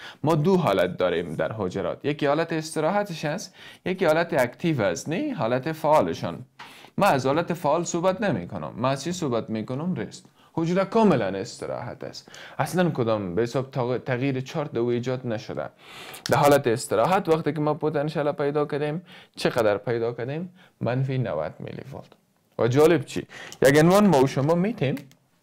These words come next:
کورا ما و شما نامش هم میمانیم آر ام پی. آر ام پی. اگه از پرسان ما کرد که چی مانا می‌ته؟ می‌گیم رستینگ ممبران پتانسیل. اه؟ رستینگ ممبران پتانسیل.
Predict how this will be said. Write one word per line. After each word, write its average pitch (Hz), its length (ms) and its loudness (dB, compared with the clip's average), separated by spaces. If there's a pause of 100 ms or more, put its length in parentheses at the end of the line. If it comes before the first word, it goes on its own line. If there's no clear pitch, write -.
(680)
کورا 156 280 2
ما 113 180 0
و 113 60 -4
شما 131 240 -2
نامش 143 340 -4
هم 107 80 -2
میمانیم 123 680 -4 (160)
آر 120 200 -2
ام 139 200 0
پی. 120 460 -4 (280)
آر 131 320 4
ام 139 280 0
پی. 90 280 -8 (380)
اگه 107 200 -2
از 123 160 -6
پرسان 127 360 -2
ما 98 200 -2
کرد 92 260 -4
که 98 120 -8
چی 170 180 -6
مانا 175 280 0
می‌ته؟ 175 380 -4 (340)
می‌گیم 107 400 -2
رستینگ 156 800 -4
ممبران 139 760 -2
پتانسیل. 92 760 -6 (340)
اه؟ 175 220 -2 (640)
رستینگ 131 680 -2
ممبران 143 560 -2 (460)
پتانسیل. 131 600 -4